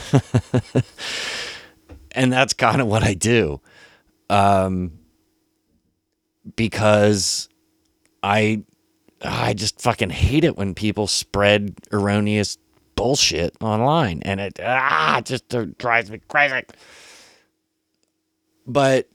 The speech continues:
so I've been doing this experiment for the last few weeks of just really not being on social media.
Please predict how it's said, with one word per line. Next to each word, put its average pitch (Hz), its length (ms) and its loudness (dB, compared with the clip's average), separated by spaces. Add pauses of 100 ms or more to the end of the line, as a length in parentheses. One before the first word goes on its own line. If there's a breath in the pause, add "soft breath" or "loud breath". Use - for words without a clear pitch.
(1200)
so 147 160 0
I've 160 160 2
been 170 160 0
doing 156 260 2
this 147 180 -2
experiment 120 720 0
for - 80 -4
the 107 80 2
last 101 320 2
few 101 240 -2
weeks 101 340 -2
of 104 300 2
just 113 420 0 (520)
really 139 540 2
not 120 440 0
being 120 420 2
on 110 260 2
social 113 360 0
media. 110 600 0